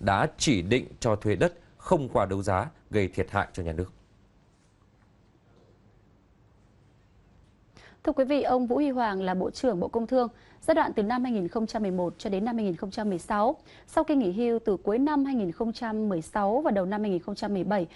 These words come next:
Speaker 2: Ban Bí thư và Chính phủ đã quyết định kỷ luật, xóa tư cách Bộ trưởng Bộ Công Thương của ông Hoàng do có nhiều sai phạm.
Speaker 1: Vâng, các sai phạm của ông Hoàng được xác định là thiếu gương mẫu, có biểu hiện vụ lợi trong việc tiếp nhận, bổ nhiệm con trai là Vũ Quang Hải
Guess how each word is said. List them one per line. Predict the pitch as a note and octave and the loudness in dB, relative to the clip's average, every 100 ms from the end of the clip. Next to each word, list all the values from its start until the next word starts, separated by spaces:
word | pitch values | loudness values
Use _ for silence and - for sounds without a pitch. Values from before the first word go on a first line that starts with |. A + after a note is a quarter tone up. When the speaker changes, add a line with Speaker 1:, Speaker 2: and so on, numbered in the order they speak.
| - - | -18 -8
Speaker 2:
Ban | - C#4 | 0 2
Bí | A#3 | 2
thư | C#4 C#4 | 0 0
và | A3 | 0
Chính | E3 F3+ | -2 -6
phủ | F#3+ B3 F3 | -2 -2 -2
đã | - | -6
quyết | - F4 F4 | -4 -4 0
định | C4+ - - | -2 -2 -2
kỷ | G#3+ | 0
luật, | F#3+ G3 - - - | 0 -4 -8 -20 -14
xóa | - B3 C#4 | -2 0 0
tư | D#4+ | 0
cách | D#4 F4+ | 0 0
Bộ | B3 - | 0 -2
trưởng | - G3+ - | -2 -2 0
Bộ | - | -2
Công | G#3+ G#3 | -2 0
Thương | A#3+ A3+ | 0 0
của | - | -2
ông | A3 | -2
Hoàng | A3+ G3+ E3+ - - | 0 -2 -4 -14 -10
do | A#3 G3 | -6 -4
có | F3 | -4
nhiều | G#3+ | -4
sai | F3 F3+ | -6 -10
phạm. | G3 F3 - _ | -8 -8 -10 _
Speaker 1:
Vâng, | F2+ E2 - | -6 -6 -4
các | A2+ - | -6 -4
sai | G#2 | -4
phạm | F#2+ G2+ D#2+ D#2 | -2 -4 -6 -8
của | - | -6
ông | E2+ E2+ | -6 -4
Hoàng | F2+ D#2+ | -4 -4
được | D#2 - | -6 -6
xác | D#3+ - | -6 -4
định | C3+ - | -4 -4
là | F2 D#2+ D2 | -4 -4 -4
thiếu | - C3 | 0 2
gương | D#3+ C3 | 2 0
mẫu, | F#2+ D#3+ - - - | -2 -2 -10 -20 -6
có | B2+ | 0
biểu | D3 A#2 | 2 2
hiện | G2+ F#2 | 0 0
vụ | B2+ C3+ | 0 2
lợi | C3 - - | 2 0 -6
trong | C3 A#2 | -4 -4
việc | G2 F2+ - | -2 -4 -2
tiếp | G3+ | 0
nhận, | E3 - - - _ | 0 -2 -14 -20 _
bổ | - B2 | 0 2
nhiệm | A2+ B2+ - | 2 0 -2
con | C3 | -2
trai | B2+ A2+ | 0 0
là | F2 E2+ | 0 -2
Vũ | D#2 B2+ E3 | -2 -2 -2
Quang | D3+ A2+ | -2 -2
Hải | F2+ | -2